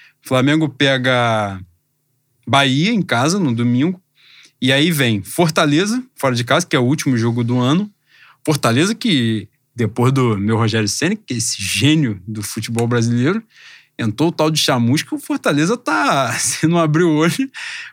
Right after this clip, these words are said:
vai abrir, vai abraçar o Vasco até de fevereiro aí, passar esse sufoco. A gente pega o Fortaleza fora de casa, encerra o ano,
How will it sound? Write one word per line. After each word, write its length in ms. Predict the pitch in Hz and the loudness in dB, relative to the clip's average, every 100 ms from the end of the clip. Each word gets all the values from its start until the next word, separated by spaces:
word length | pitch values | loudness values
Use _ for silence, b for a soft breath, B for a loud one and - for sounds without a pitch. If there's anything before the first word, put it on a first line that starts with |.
| - | -10
vai 200 | 151 180 | -6 -2
abrir, 240 | 175 175 | 0 0
vai 140 | 117 143 | 2 2
abraçar 440 | 180 185 170 190 | 2 2 0 0
o 40 | 196 | 0
Vasco 280 | 170 190 214 | 2 0 -2
até 240 | 180 214 | -2 -2
de 80 | 214 | -2
fevereiro 560 | - 247 269 220 220 | -2 0 0 0 0
aí, 220 | 233 156 123 117 | 0 0 -2 -4
passar 260 | 143 135 160 | -2 0 0
esse 120 | 156 | -2
sufoco. 480 | - 208 131 107 B B B B B B - | -2 -4 -2 -4 B B B B B B -6
A 180 | - 147 | 0 2
gente 180 | 151 | 0
pega 200 | - 190 | 0 0
o 40 | 196 | 0
Fortaleza 500 | 190 175 165 151 143 | 0 2 2 2 0
fora 300 | - 143 143 | 0 0 0
de 80 | 139 | -2
casa, 420 | 156 156 175 208 - _ _ _ _ _ _ _ _ _ _ _ _ - | 0 0 2 0 -6 _ _ _ _ _ _ _ _ _ _ _ _ 0
encerra 400 | 170 - 170 151 | 0 2 2 2
o 120 | 190 | 2
ano, 320 | 170 208 220 | 2 0 -4